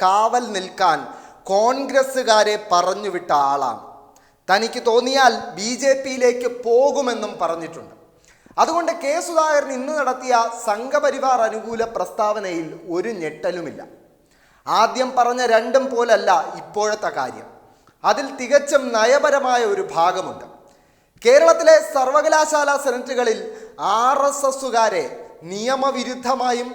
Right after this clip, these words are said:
ജനാധിപത്യ വിരുദ്ധമായും ചാൻസലർ ശുപാർശ ചെയ്യുന്നതിൽ ഒരു കുഴപ്പവുമില്ല എന്ന് കോൺഗ്രസ് അധ്യക്ഷൻ ഇതിലൂടെ പ്രഖ്യാപിച്ചിരിക്കുകയാണ്. ഇത് കോൺഗ്രസിന്റെ നയപരമായ പ്രഖ്യാപനമാണ്.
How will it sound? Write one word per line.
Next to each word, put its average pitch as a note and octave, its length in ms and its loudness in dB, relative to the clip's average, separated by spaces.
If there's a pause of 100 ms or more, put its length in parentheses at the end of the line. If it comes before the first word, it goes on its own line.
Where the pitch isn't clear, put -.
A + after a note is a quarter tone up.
(460)
ജനാധിപത്യ C#4+ 880 2
വിരുദ്ധമായും A3+ 640 -4 (480)
ചാൻസലർ C4 600 0 (120)
ശുപാർശ C#4 420 0 (140)
ചെയ്യുന്നതിൽ A#3 400 -4 (120)
ഒരു F4 120 -2 (140)
കുഴപ്പവുമില്ല B3+ 760 -2 (220)
എന്ന് F#3+ 220 -2 (520)
കോൺഗ്രസ് B3+ 720 0
അധ്യക്ഷൻ A#3 460 -4 (100)
ഇതിലൂടെ B3 360 -4 (120)
പ്രഖ്യാപിച്ചിരിക്കുകയാണ്. D#3+ 1120 -4 (680)
ഇത് D#4+ 140 8 (220)
കോൺഗ്രസിന്റെ D4+ 680 0 (180)
നയപരമായ C4 640 2 (160)
പ്രഖ്യാപനമാണ്. G3+ 840 -2